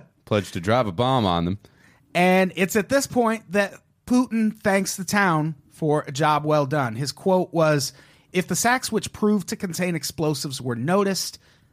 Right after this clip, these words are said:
Speaker 1: that means there is a positive side to it, if only the fact that the public is reacting correctly to the events taking place in our country today. I'd like to thank the public. No panic, no sympathy for the bandits."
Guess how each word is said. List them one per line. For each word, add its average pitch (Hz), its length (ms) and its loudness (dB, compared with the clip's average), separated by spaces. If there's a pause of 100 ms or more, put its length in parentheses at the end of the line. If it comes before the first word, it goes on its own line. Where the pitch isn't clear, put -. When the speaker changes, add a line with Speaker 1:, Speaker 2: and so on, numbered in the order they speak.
(120)
Speaker 1:
that 240 180 2
means 226 240 0
there 233 160 4
is 220 80 0
a 233 60 -4
positive 254 500 -2
side 123 360 0
to 147 200 0
it, 175 160 -2 (400)
if 285 180 0
only 233 220 2
the 196 100 -2
fact 202 320 0
that 202 80 -4
the 165 80 -6
public 185 380 0
is 131 120 -2
reacting 156 460 0
correctly 190 480 0
to 202 140 -2
the 147 120 0
events 151 360 -2
taking 160 320 -2
place 156 400 -2 (280)
in 135 140 -2
our 202 140 4
country 170 460 -2
today. 123 480 -2 (440)
I'd 208 180 -2
like 196 260 0
to 147 120 0
thank 220 340 -2
the - 80 -4
public. 156 480 0 (360)
No 359 140 0
panic, 185 500 0 (160)
no 202 140 2
sympathy 139 420 0
for 131 140 -2
the 123 80 -2
bandits." 147 580 0